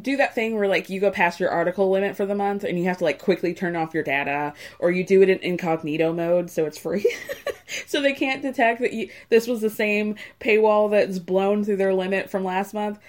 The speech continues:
Uh, y'all know that trick, right? It's a good one. <laughs>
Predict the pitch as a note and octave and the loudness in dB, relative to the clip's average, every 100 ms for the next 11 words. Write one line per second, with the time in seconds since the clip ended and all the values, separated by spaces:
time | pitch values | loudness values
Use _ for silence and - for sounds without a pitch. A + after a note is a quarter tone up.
0 | - - B3 A#3+ A3 - - _ _ _ | -18 -2 4 4 2 -4 -20 _ _ _
1 | _ - G#3+ A3 G3 D#3+ - D#3 - E3 | _ 0 2 2 2 0 -2 -6 -4 -6
2 | F3+ _ _ _ - F#3 F#3 E3+ D3+ D3 | -6 _ _ _ -12 -8 -4 -2 -2 -2
3 | - - | -4 -6